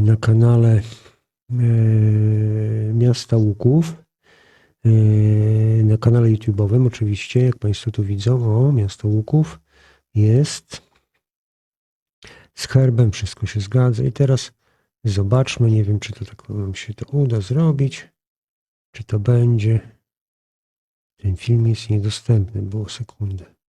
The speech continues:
No i jest transmisja sesji Rady Miasta. Proszę bardzo, elegancja, Francja, jak to się mówi,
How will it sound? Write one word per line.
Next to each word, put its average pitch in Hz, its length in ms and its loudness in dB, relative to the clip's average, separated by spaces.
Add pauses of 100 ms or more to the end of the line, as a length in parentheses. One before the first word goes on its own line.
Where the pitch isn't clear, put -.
(460)
No 113 360 -2
i 160 140 2
jest 151 200 0
transmisja 117 480 0
sesji - 340 -2
Rady 104 220 0
Miasta. 127 480 0 (760)
Proszę 120 380 0
bardzo, 107 380 2
elegancja, 113 640 0
Francja, 120 560 0 (920)
jak 110 200 0
to - 120 -4
się - 240 -4
mówi, 107 680 0